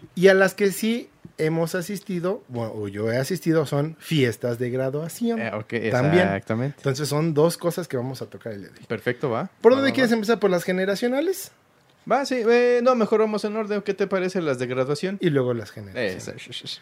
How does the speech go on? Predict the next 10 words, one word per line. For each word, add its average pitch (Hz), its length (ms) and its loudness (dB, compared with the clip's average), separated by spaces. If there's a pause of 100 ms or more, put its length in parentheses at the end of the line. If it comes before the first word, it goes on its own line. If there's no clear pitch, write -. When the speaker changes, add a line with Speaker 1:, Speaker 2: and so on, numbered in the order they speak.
Speaker 2:
papá. 127 220 0
Speaker 1:
¿Cuál 302 180 8
fue, 330 280 -2 (160)
cuál 320 200 0
fue, 330 160 -2
Don 302 180 2
Rul, 320 260 0 (1160)
tu 185 100 4
primera 214 400 2
fiesta 220 520 -2